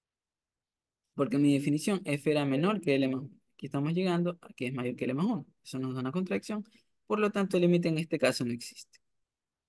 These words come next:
Y finalmente, literal B del ejercicio cinco A dice, "El mismo problema, pero utilizando decimales infinitos que terminen en una fila de nueve,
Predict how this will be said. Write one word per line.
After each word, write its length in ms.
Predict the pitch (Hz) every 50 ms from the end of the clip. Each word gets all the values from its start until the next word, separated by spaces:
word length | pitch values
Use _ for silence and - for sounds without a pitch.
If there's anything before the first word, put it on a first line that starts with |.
| _ _ _ _ _ _ _ _
Y 60 | - -
finalmente, 560 | - 151 160 165 175 180 175 165 139 - 123
literal 440 | 127 127 120 - 123 131 139 147 147
B 300 | 151 156 151 135 117 -
del 180 | 123 120 101 113
ejercicio 640 | 117 110 - - - - - 151 147 147 147 - -
cinco 360 | - - 139 139 139 - 151
A 120 | 160 170 165
dice, 240 | 151 - - 143 -
"El 100 | - -
mismo 200 | 143 151 175 170
problema, 380 | - 165 165 165 165 170 160 160
pero 140 | 262 135
utilizando 440 | - - - 196 - - 139 139 147
decimales 400 | 143 135 - 131 131 135 143 151
infinitos 380 | 160 160 165 165 156 147 139 120
que 100 | 120 120
terminen 440 | - - 117 117 131 135 135 127 127
en 60 | 127
una 160 | 131 131 131
fila 180 | - 143 147 156
de 60 | 170
nueve, 240 | 180 180 175 180